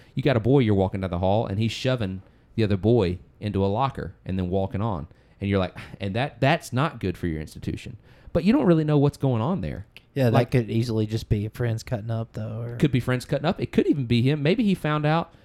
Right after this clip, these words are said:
Speaker 1: you know, let's put it in the Christian context. Maybe he found out that, you know, his buddy was going on a date with a non-Christian girl. And he's shoving him, and he's, and he's saying, "What the heck are you doing?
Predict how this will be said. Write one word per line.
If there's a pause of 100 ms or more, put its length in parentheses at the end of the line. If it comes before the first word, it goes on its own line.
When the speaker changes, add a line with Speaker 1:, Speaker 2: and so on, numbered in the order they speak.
Speaker 1:
you
know,
let's
put
it
in
the
Christian
context. (420)
Maybe
he
found
out
that,
you
know,
his
buddy
was
going
on
a
date
with
a
non-Christian
girl. (580)
And
he's
shoving
him,
and
he's,
and
he's
saying,
"What
the
heck
are
you
doing?